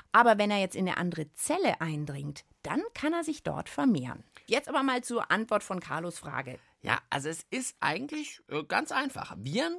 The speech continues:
Speaker 2: können nicht krank werden, weil die ja gar nicht wirklich leben. Also die können nicht krank werden.
Speaker 1: Aber Carlo, Bakterien können krank werden. Und zwar von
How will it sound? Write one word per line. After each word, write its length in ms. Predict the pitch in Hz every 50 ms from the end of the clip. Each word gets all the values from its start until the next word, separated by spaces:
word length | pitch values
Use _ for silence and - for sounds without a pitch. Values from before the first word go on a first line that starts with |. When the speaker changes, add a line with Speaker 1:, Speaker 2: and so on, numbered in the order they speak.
| - _
Speaker 2:
können 400 | - 175 160 165 165 151 135 - _ -
nicht 500 | 113 113 135 156 170 - - - - _
krank 400 | - - 175 185 220 233 - - -
werden, 480 | 175 185 196 208 233 269 285 320 349 - _ _ _ -
weil 340 | 104 110 135 170 240 - - _ -
die 100 | 175 180
ja 120 | 170 160
gar 220 | 165 - 120 127 139
nicht 160 | 151 147 -
wirklich 300 | 151 143 - 151 - -
leben. 320 | 127 98 80 - 80 76 -
Also 180 | 90 92 - 117
die 120 | 127 -
können 220 | - 147 151 160
nicht 140 | 170 165 - -
krank 220 | 110 95 92 -
werden. 220 | - 71 - - - _ _ _ -
Speaker 1:
Aber 240 | 185 208 - 302 294
Carlo, 360 | - 277 285 285 294 311 302 -
Bakterien 560 | - 175 - - - 302 294 233 151 147 151
können 200 | - 160 156 151 -
krank 260 | - 160 156 165 -
werden. 220 | 165 160 165 -
Und 220 | - 247 247 - -
zwar 280 | - 220 220 247 277
von 360 | - - - 247 208 233 269